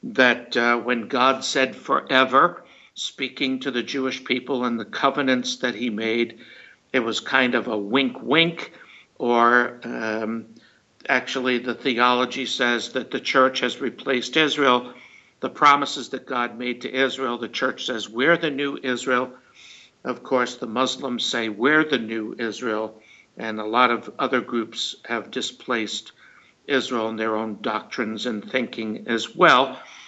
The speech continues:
Everybody wants to be the, the promised people until, until the Holocaust comes along. Um, so, yes, because of doctrine and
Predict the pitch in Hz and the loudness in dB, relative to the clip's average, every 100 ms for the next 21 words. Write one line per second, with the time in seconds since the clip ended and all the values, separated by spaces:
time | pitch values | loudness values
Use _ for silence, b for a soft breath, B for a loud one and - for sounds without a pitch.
0 | B - 139 147 143 131 120 127 123 - | B -2 0 2 4 2 4 2 0 -4
1 | - 123 120 117 123 110 - - - 135 | -8 -4 -4 0 0 0 -4 -10 -2 4
2 | 123 120 117 - - 123 - 123 110 110 | 4 4 -2 -8 -10 -10 -8 -8 -6 -6
3 | - 123 123 - - B B B B - | -2 0 2 -2 -6 B B B B -10
4 | 120 107 131 110 113 135 120 - 123 110 | -8 -2 0 0 4 4 4 2 0 0
5 | - 123 110 104 107 101 101 117 - B | -6 -8 -6 -8 -8 -8 -6 -8 -12 B
6 | B B B B _ 110 107 107 110 113 | B B B B _ -4 -2 -2 -2 -4
7 | - - - - - 147 139 139 - - | -6 -12 -12 -4 2 6 8 6 0 -14
8 | - 131 156 127 - - - 135 - 175 | -14 0 2 2 0 -10 -6 -6 2 2
9 | - - - 127 139 - 160 147 147 - | 2 -4 4 4 4 2 -4 -2 -6 -10
10 | 127 120 113 | -8 -8 -8